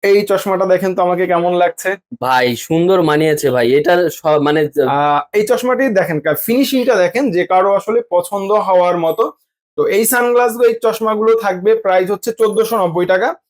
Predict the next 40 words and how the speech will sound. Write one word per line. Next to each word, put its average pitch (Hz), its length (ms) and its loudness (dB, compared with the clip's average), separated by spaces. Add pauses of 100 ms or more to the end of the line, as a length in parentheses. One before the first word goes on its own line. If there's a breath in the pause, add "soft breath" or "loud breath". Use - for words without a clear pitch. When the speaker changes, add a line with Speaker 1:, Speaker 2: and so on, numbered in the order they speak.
(260)
Speaker 1:
এবং 220 400 2
সাথে 226 600 0
সেম 214 420 2
চশমা 247 360 -2
ফ্রি 233 280 -4
থাকবে। 147 320 -2 (340)
এবং 214 220 0
এরকম 233 460 2
রিমলেস 220 380 0
এর 233 80 2
মধ্যে 214 260 0
আমাদের 185 280 0
কাছে 196 220 -2
একাধিক 190 480 -2
ডিজাইন 160 300 -2
আছে, 151 180 -6
আমি 185 100 -2
যদি 165 160 -4
আপনাকে 165 280 -4
একটু 180 180 -4
দেখাই। 180 340 0 (480)
আ, 151 280 0 (140)
এই 202 160 0
চশমাটি 214 480 -2
থাকবে 208 340 -2
হচ্ছে 214 400 -2
আরো 175 300 0
একদম 170 300 -2
সাইড 175 300 -2
স্প্রিং 214 400 -4
এবং 214 260 0
ম্যাট 190 380 -2
ফিনিশিং 214 420 -2
এ, 139 60 -2
যেগুলো 151 280 -2
কালার 175 400 0
দেওয়ার 185 320 0
একেবারেই 208 580 -4 (220)
সম্ভাবনা 156 400 -2
নেই। 202 140 -4